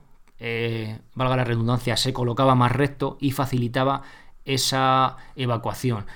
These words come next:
Sí que se comprobó que personas que tenían problemas de est-, de estreñimiento les ayudaba mucho y aparte de que no tuvieras problemas, te facilita mucho esto de, de evacuar, ¿no? De liberarnos de nuestro peso extra que,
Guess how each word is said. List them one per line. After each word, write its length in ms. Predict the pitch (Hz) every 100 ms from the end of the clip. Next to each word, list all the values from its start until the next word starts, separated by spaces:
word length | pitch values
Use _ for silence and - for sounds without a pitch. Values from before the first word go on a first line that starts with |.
| -
Sí 260 | - - 156
que 140 | 165
se 120 | -
comprobó 640 | 147 139 127 139 151 - - - -
que 100 | 135
personas 300 | - 151 135
que 100 | 139
tenían 220 | 135 139
problemas 320 | 131 135 135
de 60 | 127
est-, 180 | - -
de 140 | 123
estreñimiento 500 | 120 120 123 135 131
les 140 | 110 110
ayudaba 300 | 117 131 127
mucho 260 | 147 139
y 40 | 120
aparte 300 | - - 113
de 60 |
que 60 | 110
no 60 |
tuvieras 220 | 127 131 123
problemas, 500 | 123 135 143 - -
te 240 | 156 156
facilita 440 | 135 127 127 127
mucho 420 | 127 135 - 147 156 - - - -
esto 320 | - 117 - 135
de, 460 | 117 107 101 98
de 60 | 104
evacuar, 460 | 107 101 120 104 101
¿no? 160 | 139
De 640 | 117 101 98 101 98 101 98 - -
liberarnos 880 | 139 123 131 123 120 117 131 135 127
de 80 | 120
nuestro 340 | 110 - 104
peso 640 | 123 107 - 110 107 104 -
extra 440 | 127 - - 110
que, 580 | 104 104 104 101 101 98